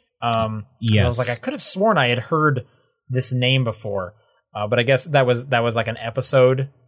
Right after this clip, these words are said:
Speaker 1: episode one thing that had come out on Steam.
Speaker 2: It was, like, a dude in his basement, like, coding a thing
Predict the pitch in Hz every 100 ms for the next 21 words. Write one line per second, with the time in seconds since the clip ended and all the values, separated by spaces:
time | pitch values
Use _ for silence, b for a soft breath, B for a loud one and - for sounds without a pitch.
0 | - 117 127 127 110 113 123 131 139 135
1 | 131 131 135 131 135 131 143 151 170 -
2 | - 160 165 156 170 151 - 143 123 113
3 | 131 135 139 123 - 127 123 117 104 107
4 | 113 - 107 98 95 107 92 - 110 104
5 | 110 104 - 95 - 101 104 110 123